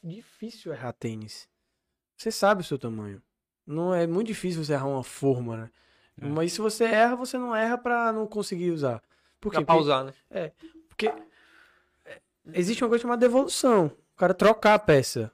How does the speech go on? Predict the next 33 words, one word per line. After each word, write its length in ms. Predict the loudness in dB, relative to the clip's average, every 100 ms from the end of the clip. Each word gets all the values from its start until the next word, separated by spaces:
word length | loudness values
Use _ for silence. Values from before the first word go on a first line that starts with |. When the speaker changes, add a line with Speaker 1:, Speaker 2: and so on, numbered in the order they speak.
| _
Speaker 1:
O 60 | 4
brasileiro 460 | 6 8 8 8
não 100 | 6
tem 200 | 2 2
essa 160 | 2 2
cultura. 520 | -4 -4 2 2 2
Enquanto 540 | 0 2 4 4 0 0
na 140 | 4
Europa, 500 | 6 8 6 6 0 -4 _ -14
cinquenta 380 | -2 2 2 0
por 160 | -12
cento 260 | -10 -10 -10
do 100 | -14
que 140 | -14 -14
se 280 | -12 -12 -12 _ _
compra 480 | -4 -4 -2 -6 -8 _ _ _ _ _
se 220 | -10 -10
troca, 600 | -2 4 4 2 -8 -10 _ _ _ _ _ -10
no 120 | -4
Brasil 320 | 0 0 0
é 60 | -4
doze 320 | -2 -2 -2
por 120 | -10
cento. 400 | -16 -16 -18 _ _ _ _ _ _ _ _ _ _ _ _ _ _ _ -14
Speaker 3:
Isso 120 | -10
é 40 |
engraçado, 480 | -6 -6 -2 -2 -2
né, 100 | -8
cara? 260 | -8 -10 -12 _ _ _ _ _
Speaker 1:
É 100 | -8
doze 300 | -4 0 0 -2
por 120 | -14
cento. 380 | -14 -16 -20